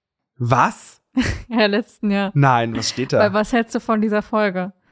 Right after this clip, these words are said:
Speaker 1: Was steht
Speaker 2: Hat
Speaker 1: da
Speaker 2: jemand
Speaker 1: denn?
Speaker 2: geschrieben, „Alles“.
Speaker 1: Wow.
Speaker 2: Das hab ich nämlich geschrieben.
Speaker 1: Du machst mich fertig. Everything. Okay. Okay. Ähm,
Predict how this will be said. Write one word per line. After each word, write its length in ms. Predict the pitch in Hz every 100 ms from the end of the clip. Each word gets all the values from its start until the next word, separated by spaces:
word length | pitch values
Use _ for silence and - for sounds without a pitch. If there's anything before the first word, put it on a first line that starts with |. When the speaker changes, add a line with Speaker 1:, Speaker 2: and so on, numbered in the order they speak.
| -
Speaker 1:
Was 120 | 113
steht 180 | - 104
Speaker 2:
Hat 100 | -
Speaker 1:
da 20 |
Speaker 2:
jemand 160 | 220 208
Speaker 1:
denn? 80 | 208
Speaker 2:
geschrieben, 280 | - 220
„Alles“. 540 | - 226 190 196 - - _ _ _ _ _ _ _ -
Speaker 1:
Wow. 400 | 113 95 90 104 _ _ _ _ _ -
Speaker 2:
Das 180 | 214 220
hab 80 | 247
ich 80 | 254
nämlich 200 | 240 240
geschrieben. 480 | 247 262 214 220 - _ - - - - _ _ _ _ - 269 - _ _ _ _ _ _ _ - 214 - - -
Speaker 1:
Du 80 |
machst 300 | 123 110 107
mich 100 | 110
fertig. 340 | 104 98 95 - _
Everything. 1000 | 147 175 160 156 151 135 - 139 117 117 110 - -
Okay. 420 | 151 147 135 104 101 _ _ _ _ _ _
Okay. 420 | 165 175 - 131 104 - - - _
Ähm, 520 | 147 147 151 151 135